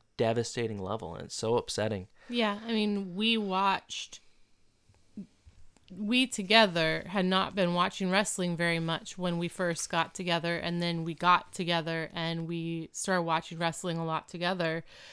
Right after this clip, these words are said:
Speaker 2: And right when we started rewatch-, when we started watching it again,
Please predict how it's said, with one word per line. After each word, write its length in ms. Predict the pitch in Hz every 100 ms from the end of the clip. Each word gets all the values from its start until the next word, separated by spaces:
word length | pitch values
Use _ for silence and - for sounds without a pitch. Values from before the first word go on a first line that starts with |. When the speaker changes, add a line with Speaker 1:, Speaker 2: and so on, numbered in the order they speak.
| - - -
Speaker 2:
And 640 | 262 254 202 196 202 208 - _ _ _ -
right 320 | 196 214 285 262
when 220 | 233 214
we 160 | 226
started 360 | 247 - 202 185
rewatch-, 540 | 180 175 190 226 220
when 280 | - 196 190
we 120 | 190
started 240 | 185 196 180
watching 400 | 214 285 - 190
it 100 | 170
again, 580 | 165 170 160 156 170